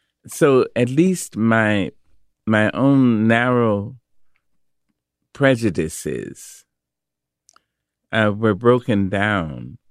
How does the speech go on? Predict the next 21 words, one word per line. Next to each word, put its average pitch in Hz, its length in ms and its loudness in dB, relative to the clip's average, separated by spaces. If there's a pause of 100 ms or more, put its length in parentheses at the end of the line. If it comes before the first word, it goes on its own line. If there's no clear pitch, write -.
(300)
by 120 140 0
the 120 100 -4
books 175 340 -6
I 76 120 -8
read. - 420 -16 (1040)
Another 123 400 2
thing 104 300 -2
that 82 160 0
alarms 107 680 -2
me 73 360 -14 (840)
is 104 340 -4
the 107 120 -2
fact 110 380 -2
that 92 200 -4 (100)
I 117 160 2
know 113 160 2
why 104 180 0
the 87 100 -4
cage 127 460 -4
bird 82 240 -4
sings. - 680 -14